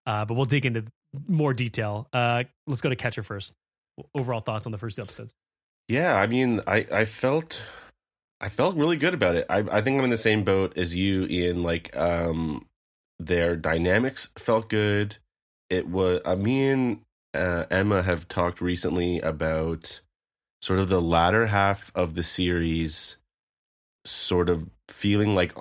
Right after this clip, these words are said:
Speaker 2: being on set and, and
Speaker 1: Mm.
Speaker 2: everything not really feeling like New York. And what was nice about this was, like, it felt like them in New York, it f-, like, in
Speaker 1: Mm.
Speaker 2: real places, which is a vibe from season one that I really appreciated.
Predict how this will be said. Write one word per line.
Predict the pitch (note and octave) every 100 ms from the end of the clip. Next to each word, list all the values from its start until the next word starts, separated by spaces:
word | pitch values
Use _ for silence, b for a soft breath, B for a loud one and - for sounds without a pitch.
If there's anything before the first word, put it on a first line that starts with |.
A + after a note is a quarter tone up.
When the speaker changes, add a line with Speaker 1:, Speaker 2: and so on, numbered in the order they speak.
| - - - -
Speaker 2:
being | G#2 G2
on | E2+ D#2+
set | - G#2+ F#2+ - - - _ _ _ -
and, | F2+ F2 -
and | G2 G2
Speaker 1:
Mm. | G#2
Speaker 2:
everything | A#2 C#3 C#3+ B2
not | G#2+
really | G2+ G2+
feeling | - - G2+ G2 F#2+ F2+
like | F2 -
New | F2+
York. | E2+ E2+ G2+ - -
And | F2 -
what | F2+ F2
was | E2+
nice | G2 F#2 G2+ G2+
about | F2 F2+ D#2+
this | F2 F2 -
was, | E2+ D#2+
like, | E2 D#2+ - _ -
it | E2 -
felt | - F2+
like | E2+ E2+ -
them | E2+ D#2+ E2 E2
in | E2
New | D2+
York, | D2 D2 - - -
it | F#2
f-, | - - -
like, | F#2+ -
in | G2 F2+
Speaker 1:
Mm. | G2
Speaker 2:
real | F#2+
places, | D#2+ F2 E2 - D#2 C#2+ B B B
which | F#2+ G2
is | G#2
a | F#2+
vibe | E2 G2+ B2 C3
from | B2 G2
season | G#2 G2 E2
one | E2+ F#2+ B2 B _ -
that | E2
I |
really | E2+ E2 F#2+ F#2
appreciated. | E2 G2 F2 D#2+ C2 B1+ G#1+